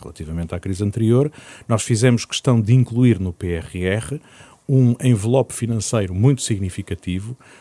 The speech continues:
para apoiar a capitalização de empresas. Eu acho que aí, quando se trata de dizer o Estado vai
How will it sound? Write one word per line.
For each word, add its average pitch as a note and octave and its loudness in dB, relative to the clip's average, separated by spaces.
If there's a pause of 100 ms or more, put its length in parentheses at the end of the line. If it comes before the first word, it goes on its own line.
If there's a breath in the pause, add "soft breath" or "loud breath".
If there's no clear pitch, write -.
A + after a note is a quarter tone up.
(120)
para - 2
apoiar A#2+ 2
a A#2+ 0
capitalização A#2+ -2
de C3 2
empresas. G#2+ -4 (1700)
Eu A#2 2
acho F#2+ -2
que - -6
aí, F#2 -2 (420 loud breath)
quando G2+ 0
se - -4
trata A#2 2
de G2 -4
dizer G2 0 (680)
o B2+ 0
Estado A2+ 0
vai G2 -2